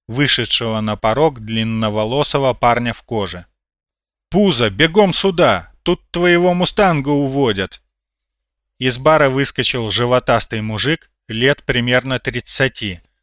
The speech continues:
с сальным волосяным хвостиком, рожу которого Кузьминична недавно сочла не очень приятной – и, моментально оценив обстановку, рванул по ступенькам вниз. "Стойте, старые суки! Убью нах!"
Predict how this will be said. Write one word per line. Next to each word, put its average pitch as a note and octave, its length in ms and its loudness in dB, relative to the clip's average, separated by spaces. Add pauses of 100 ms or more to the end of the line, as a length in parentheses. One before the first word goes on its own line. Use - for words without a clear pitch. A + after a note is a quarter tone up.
с - 100 -10
сальным C#3 520 0
волосяным A2+ 560 -4
хвостиком, G2+ 720 -6 (280)
рожу A#2+ 380 0
которого B2+ 540 -2
Кузьминична B2 760 -4
недавно A2+ 500 0
сочла C#3 580 -2
не A2 120 -4
очень B2 380 -2
приятной – G2+ 640 -2 (520)
и, A#2+ 100 -2
моментально C#3 720 2
оценив C3 420 -4
обстановку, C3+ 720 -4
рванул B2+ 400 0
по A#2+ 140 -4
ступенькам A#2 680 -4
вниз. G#2+ 360 -4 (380)
"Стойте, G3+ 580 2
старые C3+ 520 0
суки! - 580 -4 (460)
Убью G3+ 460 4
нах!" D3+ 640 0